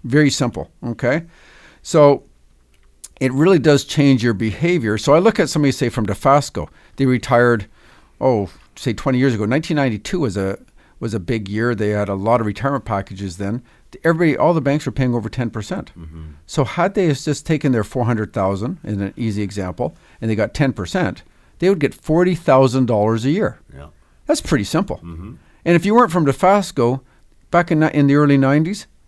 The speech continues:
Speaker 1: tons of people had pension plans.
Speaker 2: Mm-hmm.
Speaker 1: You didn't have to worry. Mother and father company was
Speaker 2: Yeah.
Speaker 1: looking after you.
Speaker 2: Mm-hmm.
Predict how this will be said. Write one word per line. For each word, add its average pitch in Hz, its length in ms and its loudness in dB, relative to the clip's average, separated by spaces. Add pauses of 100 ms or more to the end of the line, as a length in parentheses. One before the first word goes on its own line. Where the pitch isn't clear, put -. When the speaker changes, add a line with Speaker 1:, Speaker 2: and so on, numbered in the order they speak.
Speaker 1:
tons 147 260 0
of - 40 -16
people 135 240 -4
had 123 380 0
pension 135 260 -2
plans. - 320 -10 (160)
Speaker 2:
Mm-hmm. 82 280 -14 (720)
Speaker 1:
You 120 100 -4
didn't 123 140 0
have 131 120 2
to 127 80 -4
worry. 151 200 2
Mother 123 240 4
and 131 100 2
father 139 600 6
company 165 480 0 (140)
was 127 180 -2
Speaker 2:
Yeah. 131 60 2
Speaker 1:
looking 143 200 2
after 175 300 0
you. 73 60 -6 (140)
Speaker 2:
Mm-hmm. 85 220 -16